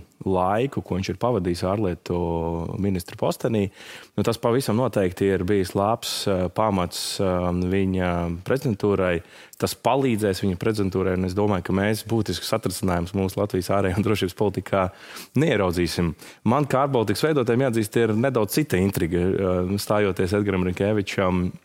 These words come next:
mm, prezidentu, prezidenta amatā. Proti, stāsts par to, kāda būs saspēle ar, ā, potenciālo ārlietu ministru. Jo, um, atcerēsimies, um, bijušās prezidents Vairas Vīts Freibergs, um, ā, prezidentūras laikā,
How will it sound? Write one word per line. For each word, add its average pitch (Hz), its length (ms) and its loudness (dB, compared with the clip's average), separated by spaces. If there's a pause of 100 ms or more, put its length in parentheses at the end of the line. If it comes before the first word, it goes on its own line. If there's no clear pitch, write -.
mm, 95 280 2
prezidentu, 95 800 2 (160)
prezidenta 98 440 0
amatā. 120 420 0 (380)
Proti, 113 240 0
stāsts 120 280 0
par 104 120 0
to, 110 320 0
kāda 98 320 0
būs 92 200 -2
saspēle 95 760 0
ar, 90 520 0 (260)
ā, 90 220 0
potenciālo 95 600 0
ārlietu 92 440 0
ministru. 127 420 0 (680)
Jo, 101 460 2
um, 98 200 2
atcerēsimies, 95 920 0 (180)
um, 90 300 2 (100)
bijušās 98 380 0
prezidents 95 500 0
Vairas 90 280 -2
Vīts 85 180 -2
Freibergs, 156 640 -4
um, 85 320 0 (800)
ā, 98 240 2
prezidentūras 95 580 0
laikā, 98 460 2